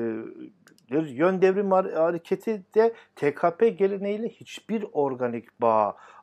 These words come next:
sahip değildir. Ama gerek aşamalı devrim düşüncesi, gerekse milli cephe düşüncesi ile bu M D D hareketi ile ortak noktalarının daha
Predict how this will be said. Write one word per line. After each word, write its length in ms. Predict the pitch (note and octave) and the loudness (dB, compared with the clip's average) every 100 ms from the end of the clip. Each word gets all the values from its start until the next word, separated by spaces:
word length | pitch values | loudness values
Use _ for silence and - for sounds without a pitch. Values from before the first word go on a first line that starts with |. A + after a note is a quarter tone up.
| A#2+ A2 F#2+ | 2 2 0
sahip 600 | - B2+ A#2 A2+ - - | -2 2 2 0 -8 -6
değildir. 420 | C3+ F3+ F#3 G#3+ - - | -4 0 2 2 0 -8
Ama 280 | A#2 G#2+ - _ | -6 -4 -8 _
gerek 340 | F#3 D#3+ - | 0 0 -2
aşamalı 500 | C3+ - C#3 C3+ C#3+ | -6 -6 -4 -4 -2
devrim 360 | B2 A#2 A#2+ A#2 | -4 -4 -6 -8
düşüncesi, 580 | G#2+ G2+ - - D#3+ E3 - _ - | -12 -18 -20 -12 -8 -8 -10 _ 2
gerekse 360 | G3 B2+ - | 2 2 -6
milli 320 | C3+ C#3 C3 | -8 -8 -6
cephe 320 | A#2 A2 A2 G#2 | -6 -8 -8 -12
düşüncesi 580 | A2 A#2 A2 G2+ - | -12 -12 -10 -12 -14
ile 340 | - G#2+ C#3 F3+ - - - | -18 -2 0 0 -4 -6 2
bu 180 | G#3+ G#3 | 2 2
M 200 | D3 C#3+ | -4 0
D 180 | D3 C#3+ | -2 0
D 120 | D#3+ | -2
hareketi 560 | B2+ A#2+ - B2 - | -2 -6 -8 -10 -8
ile 320 | F#3+ D#3 G3 G3 - _ | -2 4 4 2 -18 _
ortak 520 | C3+ C#3 - G#3 G3+ C#3 | 0 0 0 0 0 -2
noktalarının 920 | C#3+ - - C#3 C3 B2+ D3 F#3+ G3 - _ _ - | -6 -4 -2 0 0 -2 0 0 -2 -10 _ _ 4
daha 460 | E3 E3 E3+ F#3 | 4 6 2 2